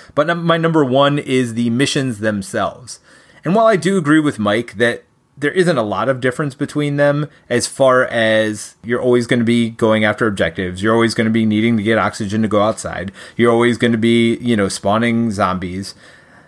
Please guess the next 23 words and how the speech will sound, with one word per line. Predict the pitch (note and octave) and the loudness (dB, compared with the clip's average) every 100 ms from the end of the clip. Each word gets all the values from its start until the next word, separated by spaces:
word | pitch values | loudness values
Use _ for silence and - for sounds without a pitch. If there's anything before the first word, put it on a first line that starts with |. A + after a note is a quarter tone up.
| _ _ | _ _
I | E3 | -2
do | A#3 C#4+ | 0 0
think | G#3 E3 E3 E3 - | 0 0 0 0 -2
that | C#3+ C#3 | -2 0
there | B2+ | -2
is | - C3+ B2 - | 0 0 0 -2
some | - - E3 E3 F#3 | -10 -2 0 0 -2
cool | G#3 G3+ | -4 0
tactical | F3 F3 F#3+ F#3+ | 0 0 0 0
puzzles | F#3 F3+ F#3+ F3+ | 0 0 0 0
to | F3+ | -2
them, | F#3+ F#3+ | 0 0
and | C#3+ | 2
Mike | C#3 D#3+ - | 0 -2 -4
alluded | B2 B2 A#2 G#2 | 0 2 2 0
to | A2+ | -2
this | G2+ G#2 | -2 -2
with | G#2 | -4
his | G#2 G2 | -2 0
number | A2 G2+ F2+ | 0 0 -2
two | - A#2 F#2 | 0 0 0
as | E2+ | -4
well, | G2 G#2 E2 G#2+ | -2 0 0 -8